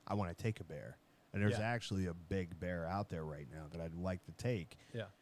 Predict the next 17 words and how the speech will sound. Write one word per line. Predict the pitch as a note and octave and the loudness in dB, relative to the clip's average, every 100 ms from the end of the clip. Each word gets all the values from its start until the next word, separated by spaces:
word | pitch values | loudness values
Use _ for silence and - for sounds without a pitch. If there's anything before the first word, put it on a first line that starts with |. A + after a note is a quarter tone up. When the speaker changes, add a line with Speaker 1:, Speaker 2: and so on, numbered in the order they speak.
| - - - | -20 -16 4
Speaker 1:
But | A#2+ F#2+ | 4 4
most | G2+ G#2+ A#2 C3+ E3 - | 0 6 8 8 6 2
of | |
my | D3+ D#3+ | 2 2
motivation | D#3 E3 D#3 D3 D#3+ D#3+ F3 E3 | 4 2 4 4 2 0 0 2
is | E3 D3+ | 4 4
gonna | D3 C#3+ | 4 6
be | D3 | 4
for | D3 D3 | 2 4
the | C3+ | 4
hide. | A#2 A#2+ D3+ D#3+ | 2 0 -2 2
Like, | F#2 F#2 | 2 4
we're | A2+ | 4
gonna | A#2 C3 | 4 4
use | G2+ G2 A#2 B2+ - | 4 8 8 8 4
the | E2+ | -2
meat, | G2 F2 D#2+ | -2 -4 -8